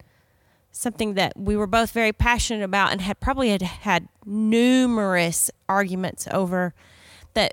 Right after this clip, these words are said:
in this neutral zone, and when we were both very, um, chill and just conversing, we were able to get to some really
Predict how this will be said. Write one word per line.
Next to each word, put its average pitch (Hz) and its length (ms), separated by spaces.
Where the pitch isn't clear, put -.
in 269 180
this 247 260
neutral 254 640
zone, 220 320
and 196 400
when 202 240
we 196 100
were 190 140
both 196 300
very, 240 560
um, 190 440
chill 220 480
and 180 240
just 226 400
conversing, 208 640
we 349 140
were 403 200
able 254 260
to - 180
get 254 260
to 196 340
some 185 640
really 269 800